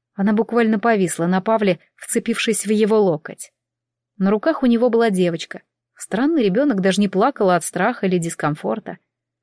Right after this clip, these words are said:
Я встала с другой стороны, с любопытством разглядывая эльфов. «Я выкопать столько не смогу», — заявил Аарон устало. «У меня и лопаты нет».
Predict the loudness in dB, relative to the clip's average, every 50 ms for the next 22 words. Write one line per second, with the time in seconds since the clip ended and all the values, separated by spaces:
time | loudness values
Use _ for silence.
0 | _ _ _ _ _ _ _ _ _ _ -2 0 0 0 0 0 0 2 2 4
1 | 2 2 2 0 0 2 0 0 0 0 0 2 2 2 2 0 0 0 0 2
2 | 2 2 2 2 0 -2 -2 -2 -2 0 0 2 2 2 2 2 2 2 2 2
3 | 2 2 2 2 2 2 2 2 2 0 -4 -8 -12 -16 -18 -20 -20 _ _ _
4 | _ _ _ _ _ _ _ _ _ _ _ _ _ _ _ _ _ _ _ _
5 | _ _ _ _ _ _ _ _ -10 -8 -6 -2 0 2 2 4 4 4 4 2
6 | 0 0 -2 -4 -2 -4 -2 0 0 0 0 2 2 2 2 2 2 0 0 0
7 | 2 2 2 0 2 2 2 2 2 0 -4 -10 _ _ _ _ _ -8 -4 0
8 | 2 4 4 4 4 4 4 4 4 4 4 4 2 2 2 0 -2 -2 -2 -2
9 | -2 -2 -4 -8 -12 _ _ _ _ _ _ _ _ _ _ _ _ _ -2 0
10 | 2 2 4 4 4 4 4 2 2 0 -4 -2 0 -2 -2 -2 -4 -10 -14 -20